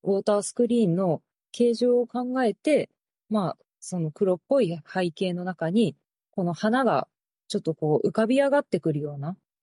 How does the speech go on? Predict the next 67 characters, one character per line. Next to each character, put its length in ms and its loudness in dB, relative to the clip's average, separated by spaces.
そ 40 -4
の 120 -4
本 200 -2
当 120 2
に 120 0
も 380 2
う、 40 -6
え 80 -2
っ 20 -10
と、 600 -6
そ 140 -6
の 160 0
ダ 160 2
ー 60 2
リ 140 2
ン 80 0
ハ 200 2
ー 20 -2
バ 140 2
ー 40 -6
に 300 -2
ネ 120 4
イ 60 2
テ 100 0
ィ 40 2
ブ 100 0
フ 120 0
ラ 160 2
ワ 180 2
ー 20 -4
が 380 -2
浮 60 -6
か 160 0
び 120 2
上 60 2
が 100 0
っ 40 -2
て 140 -6
く 140 0
る 60 0
よ 120 0
う 20 -2
な 100 -2
と 120 -10
こ 160 0
ろ 180 4
を、 240 2
と 160 2
思 260 2
い 160 0
描 160 2
き 160 -2
な 140 0
が 120 2
ら、 400 0
え 80 -2
っ 40 -6
と、 160 -2
こ 100 0
れ 140 2
は 260 -2
作 200 0
っ 40 -2
て 380 -2
い 100 0
ま 200 0
す。 280 -14